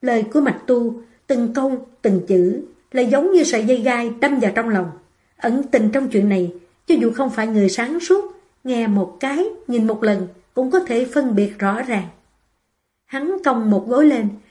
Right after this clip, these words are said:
cánh tay vô lực dắt bên trên, đồ yếm toàn thân Phong Phi Duyệt dính sát lên người, khó chịu cực kỳ. Nàng dịch người hướng lại gần Mạch Thần nửa bước, bàn tay mảnh khảnh rơi lên trên mu bàn tay của hắn.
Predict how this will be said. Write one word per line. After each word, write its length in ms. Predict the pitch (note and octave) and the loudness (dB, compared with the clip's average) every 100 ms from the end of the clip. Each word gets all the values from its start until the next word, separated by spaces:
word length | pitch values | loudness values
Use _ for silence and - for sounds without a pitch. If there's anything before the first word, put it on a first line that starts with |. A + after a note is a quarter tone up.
| _ | _
cánh 200 | B3+ D#4 F4 | -2 0 2
tay 120 | C4+ | 2
vô 100 | C4 | 2
lực 260 | A3+ G3 - | 2 -2 -2
dắt 260 | D#4+ E4 | -4 -2
bên 180 | C4 A#3 | -2 0
trên, 320 | B3 A3+ G#3+ - _ _ | -2 -2 -4 -8 _ _
đồ 160 | - A#3 | 0 0
yếm 240 | A#3 C#4+ G4 G4+ | 2 2 0 0
toàn 200 | A3 G#3+ | 0 0
thân 160 | C4 C4 | -2 -2
Phong 140 | B3+ | -4
Phi 80 | A#3+ | -2
Duyệt 220 | G#3 G3 - | -2 -2 -4
dính 240 | C4 D#4 | -2 0
sát 260 | F4+ F#4+ F#4+ | 0 -2 0
lên 180 | C4+ A#3 | 0 2
người, 260 | G#3 F#3 - _ | 0 -2 -6 _
khó 260 | - D4+ | -2 -2
chịu 260 | F#4 - G3 - | -2 0 0 0
cực 240 | G3+ - | -4 -2
kỳ. 240 | G3+ F#3 F3 - _ _ _ _ | -2 -2 -4 -18 _ _ _ _
Nàng 260 | A#3 A3+ G#3+ | -4 0 2
dịch 140 | G#3 | 2
người 240 | G#3+ G#3+ G3+ | 2 2 4
hướng 240 | B3 F4 | 2 2
lại 140 | E4 G3+ | 2 2
gần 140 | G#3 | 2
Mạch 140 | G3+ G3 | 2 0
Thần 240 | G#3+ G3 F#3 | -2 0 0
nửa 180 | G3 | 0
bước, 260 | A#3+ D#4 G4+ - - _ - | 2 2 0 -4 -20 _ -6
bàn 220 | C4 A#3 A#3 | -4 -4 -4
tay 120 | C4 | -2
mảnh 220 | G#3+ A3+ | -2 -4
khảnh 300 | A3+ F#3+ A#3 A#3 | -4 -2 -4 -6
rơi 180 | C#4+ C#4 | -2 0
lên 280 | B3+ C4 A3+ | 0 -2 0
trên 240 | C#4 B3+ | 0 2
mu 120 | C4 | 2
bàn 200 | A3+ G3 F#3+ | 2 0 -2
tay 180 | A3+ G#3 | -4 -2
của 80 | F#3 | -2
hắn. 320 | G3 A3+ D#4 | -2 -4 -8